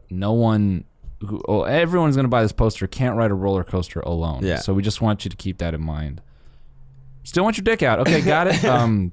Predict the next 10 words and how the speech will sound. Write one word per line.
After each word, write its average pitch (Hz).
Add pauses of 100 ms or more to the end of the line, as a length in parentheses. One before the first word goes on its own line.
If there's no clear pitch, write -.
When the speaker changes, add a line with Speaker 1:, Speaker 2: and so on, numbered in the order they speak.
(100)
Speaker 1:
sure, 101
we'll 98
put -
the 87 (300)
Speaker 2:
Great. 82 (260)
Yeah, 92 (220)
we'll 95
get 90
sued 87 (200)
Speaker 1:
Yeah. 113